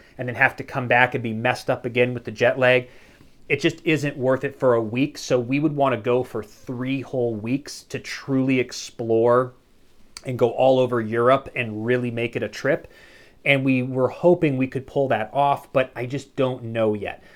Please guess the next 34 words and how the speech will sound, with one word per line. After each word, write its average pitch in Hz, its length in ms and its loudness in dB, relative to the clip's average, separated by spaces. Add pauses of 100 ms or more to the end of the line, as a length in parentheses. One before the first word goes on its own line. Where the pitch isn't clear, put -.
(100)
So 131 200 2
for 135 180 -2
future 190 360 2
travel 156 420 2
plans, 156 420 0
that's 135 260 0
the 123 160 -12
only 147 280 0
one 135 280 -2
that's 123 180 -4
kind 131 260 -6
of 117 80 -4
an 113 120 -6
asterisk 127 640 -2
that 123 160 -2
we 117 120 -10
might 123 380 -2 (220)
do. 127 480 0 (420)
But, 139 580 8
um, 123 680 2
we 131 120 -2
have 139 220 2
to 147 60 -4
see 143 240 -6
how 127 160 2
this 120 420 -8
next 127 380 -4
month 120 400 -4
pans 117 320 -2
out, 104 220 0
'cause 113 120 -8
it's 113 160 -8
in 120 120 -6
September. 131 680 -2